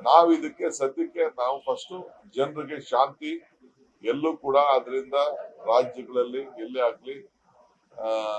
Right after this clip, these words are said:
ಯಾರಾದ್ರು ಒಬ್ರು ಮಾತಾಡಕ್ ಹೋದ್ರೆ ಬೇರೆಯವರೆಲ್ಲ ಅದನ್ನ ಲೀಡ್ ಮಾಡ್ಕೊಂಡು ಬೆಳಗ್ಗೆ ಸಾಯಂಕಾಲ ನಮ್ಮ ಮಾತುಗಳೇ ಹಾರ ಆಗ್ತದೆ. ಅದು ನನಗೆ ಇಷ್ಟ ಇಲ್ಲ. ನಮ್ಗೆ ಜನರಿಗೆ ನೆಮ್ಮದಿ ಇಂಪಾರ್ಟೆಂಟ್. ಯಾರೋ ಒಂದಷ್ಟು ಜನ ದುಷ್ಕರ್ಮಿಗಳು ಮಾಡಿದ್ರು ಅಂತ ಹೇಳಿ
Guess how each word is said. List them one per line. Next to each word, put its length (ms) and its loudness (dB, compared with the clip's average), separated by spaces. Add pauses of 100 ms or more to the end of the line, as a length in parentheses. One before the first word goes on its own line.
(360)
ಯಾರಾದ್ರು 360 4
ಒಬ್ರು 380 -4
ಮಾತಾಡಕ್ 520 0
ಹೋದ್ರೆ 340 -2
ಬೇರೆಯವರೆಲ್ಲ 500 -2
ಅದನ್ನ 380 -2
ಲೀಡ್ 200 -4
ಮಾಡ್ಕೊಂಡು 440 -4
ಬೆಳಗ್ಗೆ 320 -4
ಸಾಯಂಕಾಲ 420 -6 (720)
ನಮ್ಮ 280 -2
ಮಾತುಗಳೇ 520 2
ಹಾರ 340 6
ಆಗ್ತದೆ. 460 0 (720)
ಅದು 220 -6
ನನಗೆ 460 -4
ಇಷ್ಟ 200 -10
ಇಲ್ಲ. 240 2
ನಮ್ಗೆ 560 -10
ಜನರಿಗೆ 840 -8 (340)
ನೆಮ್ಮದಿ 280 -4
ಇಂಪಾರ್ಟೆಂಟ್. 580 -2 (880)
ಯಾರೋ 320 6
ಒಂದಷ್ಟು 440 -4
ಜನ 60 -6 (140)
ದುಷ್ಕರ್ಮಿಗಳು 680 -8
ಮಾಡಿದ್ರು 460 -2
ಅಂತ 140 -10
ಹೇಳಿ 280 -10